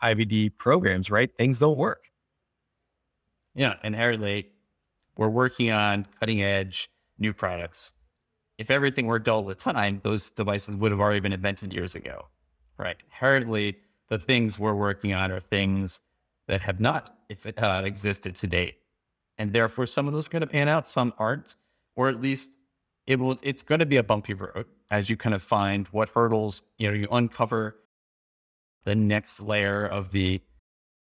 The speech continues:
Speaker 2: proverbial onion, and, uh, and you have to dig down to that.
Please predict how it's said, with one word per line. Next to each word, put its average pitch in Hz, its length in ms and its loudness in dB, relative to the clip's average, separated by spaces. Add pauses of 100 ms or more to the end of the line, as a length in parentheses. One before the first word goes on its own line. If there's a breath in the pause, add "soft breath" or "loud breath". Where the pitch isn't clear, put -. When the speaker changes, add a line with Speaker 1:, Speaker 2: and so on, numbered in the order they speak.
(180)
Speaker 2:
proverbial 107 720 0
onion, 110 420 0 (520)
and, 98 500 -2
uh, 95 80 0 (680)
and 101 160 0
you 98 80 -2
have 101 140 0
to 98 100 -6
dig 98 240 -2
down 98 280 2
to 95 100 -10
that. 92 320 -2